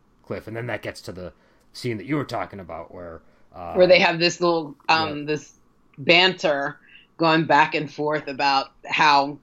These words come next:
Speaker 2: kind of wonderful each one of them is and really isn't, and how it, it's just charming between the two of them. It's pretty funny.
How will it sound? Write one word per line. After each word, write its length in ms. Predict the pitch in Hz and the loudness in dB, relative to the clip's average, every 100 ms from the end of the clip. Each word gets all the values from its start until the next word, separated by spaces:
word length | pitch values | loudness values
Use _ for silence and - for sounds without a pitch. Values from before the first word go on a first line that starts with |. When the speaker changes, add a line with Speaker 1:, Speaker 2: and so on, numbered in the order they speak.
| - | -6
Speaker 2:
kind 200 | 185 156 | -4 -2
of 140 | 143 | -2
wonderful 540 | 147 147 160 160 151 - | 0 2 2 2 0 2
each 260 | 160 - | 0 4
one 160 | 160 151 | 4 6
of 140 | 143 | 4
them 180 | 147 143 | 2 0
is 440 | - 143 143 135 | 2 4 4 2
and 340 | 143 135 135 135 131 - _ - | -2 0 -2 -4 -16 -20 _ 0
really 340 | 143 151 147 135 | 6 8 8 6
isn't, 460 | 147 139 147 143 - | 4 6 6 4 0
and 300 | 135 135 135 - - - _ | -2 -2 -4 -12 -20 -20 _
how 460 | - 139 135 139 - | 2 6 6 6 2
it, 240 | 156 151 | 2 2
it's 200 | 202 - | 0 0
just 360 | 208 208 - - _ _ _ _ _ _ _ - | 4 4 2 -12 _ _ _ _ _ _ _ 0
charming 680 | 196 170 165 151 143 147 143 127 | 6 6 6 2 0 -4 -12 -10
between 340 | 127 151 165 151 | -8 -4 0 0
the 80 | 147 | 0
two 140 | 156 | 0
of 120 | 143 | 0
them. 120 | 139 139 | 0 -2
It's 180 | 139 - | -4 2
pretty 200 | 175 170 | 4 4
funny. 580 | - 151 147 139 143 | 4 4 4 2 0